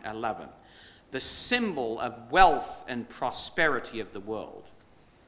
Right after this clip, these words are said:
Well, how many people do you think, brothers and sisters, were running to those towers when the trouble came in nine eleven? Everybody was trying to get as far away from them as they possibly could. And if we, brothers and sisters, put our trust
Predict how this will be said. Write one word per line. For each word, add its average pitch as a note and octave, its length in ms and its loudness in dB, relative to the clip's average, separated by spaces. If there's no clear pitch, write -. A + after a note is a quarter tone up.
Well, C#3 180 -10
how A#3+ 220 4
many G3+ 280 -4
people C#3+ 420 -10
do A2 100 -12
you A2+ 80 -6
think, D3 340 -10
brothers G2 220 -8
and F2 100 -12
sisters, - 440 -12
were G#2 180 -6
running B2 680 -2
to D#3+ 340 -4
those F2+ 340 -6
towers - 680 -10
when A#2+ 240 -4
the A2+ 60 -10
trouble A2 400 -8
came G#2+ 340 -10
in F2+ 100 -12
nine E2+ 240 -10
eleven? F#2 320 -14
Everybody D3 540 -4
was B2 140 -10
trying A#2+ 260 -6
to A2 40 -6
get G2+ 180 -8
as F#2 140 -12
far D#3+ 600 2
away B2+ 220 0
from F#2+ 200 -10
them F#2 100 -10
as F2+ 80 -12
they F#2 120 -12
possibly - 480 -12
could. - 260 -18
And C3 100 -4
if A#2+ 140 -6
we, E3+ 240 -4
brothers F3+ 240 -6
and D#3+ 80 -8
sisters, E3 360 -10
put D#3 220 -8
our D3 200 0
trust - 600 -4